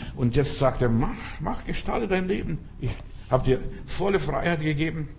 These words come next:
Entdecke deinen Platz in deinem Leben." Und solange du deinen Platz in deinem Leben nicht entdeckt hast, wirst du auch deinen Platz nicht finden, wo,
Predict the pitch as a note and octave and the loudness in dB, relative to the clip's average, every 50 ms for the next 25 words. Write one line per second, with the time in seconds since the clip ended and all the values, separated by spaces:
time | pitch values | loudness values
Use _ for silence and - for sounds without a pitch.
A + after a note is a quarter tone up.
0 | - - - - - - - - - - - - D3+ C#3+ C#3+ G3 - F3+ D#3 D3+ | -16 -18 -14 -12 -10 -10 -8 -8 -8 -2 2 4 4 6 4 4 2 2 4 4
1 | D3 C#3+ C3+ C3+ B2 - C#3+ D#3+ - - - - - - - - - - - - | 6 6 6 2 4 4 2 2 4 2 0 0 -2 -8 -10 -12 -12 -14 -14 -16
2 | - - - - - - - - - - - - - - - - - - - - | -16 -18 -16 -16 -16 -16 -14 -16 -16 -16 -16 -16 -16 -16 -14 -8 -8 -8 -8 -8
3 | - - - - - - - B2 A#2 A#2 G#2 G2 G#2 G#2+ G#2+ G#2 G#2+ B2+ D#3 F3 | -12 -14 -14 -16 -14 -2 2 4 4 4 4 2 2 2 2 2 2 0 0 -2
4 | - - E3+ D#3 - - - - - - - - - - - - - - C#3 C3+ | -4 -6 -8 -8 -6 -6 -6 -4 -6 -6 -8 -10 -12 -14 -14 -14 -2 2 4 4
5 | B2 C#3+ E3 E3+ D3+ D3+ C#3 C3+ C3 A#2+ C3 D#3+ F3 F3+ - D#3+ C#3 C#3 C3 B2+ | 4 4 2 4 4 4 6 4 2 2 0 0 -2 0 0 0 2 2 2 4
6 | B2 B2+ E3 F#3 E3 D3 C3+ D3 D#3+ C#3+ - - C3 B2+ B2 D#3+ - - C#3 A#2+ | 4 4 4 2 4 2 2 2 2 0 0 0 0 2 2 0 0 0 0 0
7 | - - - - - B2+ D3 C#3 - B2+ B2 A2+ C3+ C3 A#2 - C#3+ C#3+ C#3+ - | 0 -6 -8 -4 0 2 2 2 4 2 2 2 2 2 2 2 2 0 2 0
8 | C#3+ B2 - C#3+ C#3 C3+ A#2+ B2 B2 B2 A#2+ | 0 0 0 0 0 2 2 2 2 0 -2